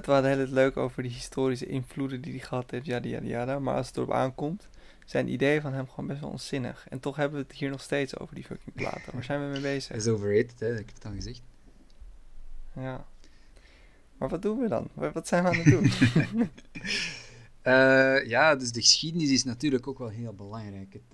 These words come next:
Speaker 2: het vormt de ideeën die we vandaag de dag nog hebben. En, eh, het is natuurlijk ook belangrijk om iets van de geschiedenis te kennen, die de, de maatschappij waarin we leven ook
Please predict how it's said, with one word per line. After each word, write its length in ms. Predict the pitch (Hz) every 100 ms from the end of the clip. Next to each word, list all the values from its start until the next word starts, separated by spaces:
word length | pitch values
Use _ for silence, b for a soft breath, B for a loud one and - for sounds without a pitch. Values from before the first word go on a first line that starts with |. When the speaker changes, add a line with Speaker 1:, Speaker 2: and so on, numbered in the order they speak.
| - - -
Speaker 2:
het 140 | -
vormt 500 | - 117 131 123 - -
de 80 | -
ideeën 340 | 120 117 123
die 140 | 120 120
we 60 |
vandaag 340 | 107 101 104 127
de 80 | 104
dag 200 | 117 120
nog 120 | 117
hebben. 260 | 123 143 - B B B B B B B B B B _ -
En, 340 | 123 120 120
eh, 100 | 120
het 140 | 113 120
is 100 | 120
natuurlijk 440 | 120 131 120 123
ook 140 | 123
belangrijk 580 | 110 110 107 120 123 127
om 100 | 120
iets 140 | 117 -
van 120 | 117
de 80 | 110
geschiedenis 420 | 104 - 117 107
te 100 | -
kennen, 280 | - 131 143
die 300 | 120 110 104
de, 200 | 110 98
de 100 | 101
maatschappij 720 | 104 104 - - 104 110 131 139
waarin 260 | 117 107 110
we 80 | 101
leven 340 | 98 127 123
ook 200 | 123 135